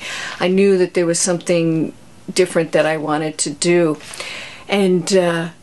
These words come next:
as part of the, um, the summer, we would go see these performances of the artists in residence, and that summer was Robert Desrosiers, Edward Locke, Jeanette Laurent, Paul-André Fortier. It was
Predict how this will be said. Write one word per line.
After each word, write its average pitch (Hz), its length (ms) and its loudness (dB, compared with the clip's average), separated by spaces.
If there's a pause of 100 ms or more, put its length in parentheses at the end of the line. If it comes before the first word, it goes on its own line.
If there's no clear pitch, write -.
(380)
as 202 160 2
part 226 320 0
of 226 160 2
the, 190 400 2 (340)
um, 165 440 -2 (400)
the 190 100 2
summer, 180 560 0 (360)
we 202 120 2
would 185 160 2
go 214 180 4
see 220 180 -4
these 196 260 -2
performances 190 600 0
of 170 140 -2
the 170 120 2
artists 175 320 0
in 175 160 -2
residence, 170 540 0
and 170 160 2
that 196 180 0
summer 185 300 -2
was 170 220 -2
Robert 180 340 2
Desrosiers, 175 800 2
Edward 170 320 -2
Locke, 170 420 0
Jeanette 170 460 2
Laurent, 175 560 0
Paul-André 175 600 2
Fortier. 170 600 0
It 156 80 -6
was - 280 -6